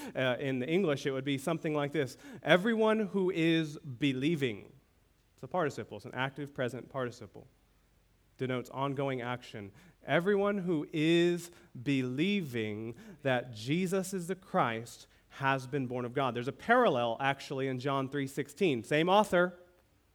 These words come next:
John three sixteen, famous verse, "For God so loved the world that he gave his only begotten Son, so that whoever believes has everlasting life," right? That everyone who believes or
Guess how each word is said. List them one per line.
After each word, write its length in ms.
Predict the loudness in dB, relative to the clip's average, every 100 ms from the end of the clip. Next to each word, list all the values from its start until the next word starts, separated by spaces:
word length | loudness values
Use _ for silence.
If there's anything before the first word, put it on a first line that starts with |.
| _ -20 _ _
John 200 | -2 -2
three 180 | 2 0
sixteen, 460 | 0 -2 2 2 4
famous 380 | 2 0 0 0
verse, 260 | 0 0
"For 140 | -2 -2
God 300 | 2 0 0
so 100 | -2
loved 260 | 0 -2
the 60 | -4
world 300 | -2 -2 -2
that 80 | -4
he 40 |
gave 200 | -2 -2
his 100 | -4
only 160 | -4 -4
begotten 440 | -2 -2 -2 -8
Son, 340 | -2 -2 -2
so 340 | -4 -2 0 0
that 460 | 2 4 2 -2 -10 _ _ _ _ _ _ _ _ _
whoever 400 | 0 4 4 2
believes 1200 | 2 2 4 4 4 2 2 -2 -8 -14 -18 -20 -20 -20 -20 -20 -20 -6
has 220 | -4 -2
everlasting 680 | -4 -4 -4 -4 -8 -8 -6
life," 560 | -6 -6 -8 -10 -18 -2
right? 320 | 2 2 0 -12 0
That 380 | 2 2 -2 -8
everyone 680 | -2 0 2 2 2 2 0 -6 -16 -4
who 120 | -2
believes 420 | 0 0 0 0
or 140 | -4